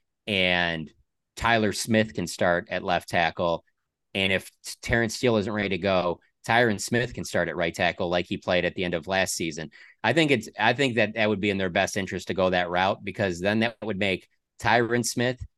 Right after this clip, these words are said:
your swing tackle to start the season. And if you've watched the Cowboys enough over the last few years with all the injuries they've had, that's certainly not the,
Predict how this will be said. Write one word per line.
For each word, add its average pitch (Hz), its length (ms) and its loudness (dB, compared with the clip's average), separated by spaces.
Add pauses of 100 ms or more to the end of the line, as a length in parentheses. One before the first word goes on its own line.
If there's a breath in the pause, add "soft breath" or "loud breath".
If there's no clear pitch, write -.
(140)
your 92 140 -4
swing 107 460 0
tackle 131 640 4
to 107 100 -6
start 117 280 2
the 107 80 -6
season. 120 520 0 (440)
And 101 500 2
if 101 160 -6
you've 101 160 -2
watched 127 220 4
the 123 80 0
Cowboys 110 480 0
enough 101 260 -2
over 101 100 -2
the 95 60 0
last 104 240 2
few 104 120 -2
years 101 280 0
with 98 60 0
all 98 80 4
the 98 100 -4
injuries 110 340 0
they've 120 160 2
had, 127 320 4 (320)
that's 110 220 0
certainly 147 300 0
not 135 220 2
the, 113 180 -2